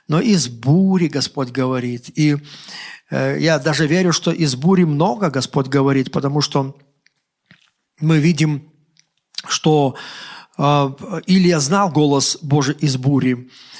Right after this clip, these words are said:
И бывает так, что, знаешь, вообще вся его жизнь это, это была буря сплошная.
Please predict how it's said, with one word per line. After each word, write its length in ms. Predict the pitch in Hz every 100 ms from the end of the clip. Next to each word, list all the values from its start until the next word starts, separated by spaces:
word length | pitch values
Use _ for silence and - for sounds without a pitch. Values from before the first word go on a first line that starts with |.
| - -
И 120 | -
бывает 400 | 127 143 156 151
так, 220 | - 190 -
что, 240 | - 151
знаешь, 380 | 135 135 127 -
вообще 720 | 135 127 135 143 170 175 226
вся 240 | 180 202 220
его 240 | 226 196
жизнь 420 | 131 151 233 143
это, 260 | 131 135 135 -
это 180 | 139
была 260 | 139 147 143
буря 440 | 120 123 202 254
сплошная. 640 | 156 - 127 - 135 123